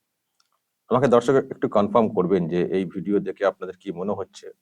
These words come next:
বা ছাত্র নেতাদেরকে দেখলেও আপনারা বুঝতে পারবেন যে এটা সত্যিই ওই কলেজের কিনা। আপনারা একটু আমাকে কনফার্ম করবেন। আর, আহ,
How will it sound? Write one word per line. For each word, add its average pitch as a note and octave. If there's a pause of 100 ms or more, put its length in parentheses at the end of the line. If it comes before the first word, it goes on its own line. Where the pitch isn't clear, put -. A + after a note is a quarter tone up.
(720)
বা - (100)
ছাত্র - (180)
নেতাদেরকে F#2+
দেখলেও F2+
আপনারা F2+
বুঝতে D#2+
পারবেন E2 (1080)
যে F2
এটা F2+
সত্যিই F#2
ওই F#2
কলেজের F2
কিনা। F2 (680)
আপনারা E2+ (120)
একটু - (220)
আমাকে E2
কনফার্ম D#2+
করবেন। F2+ (640)
আর, D#2+ (140)
আহ, E2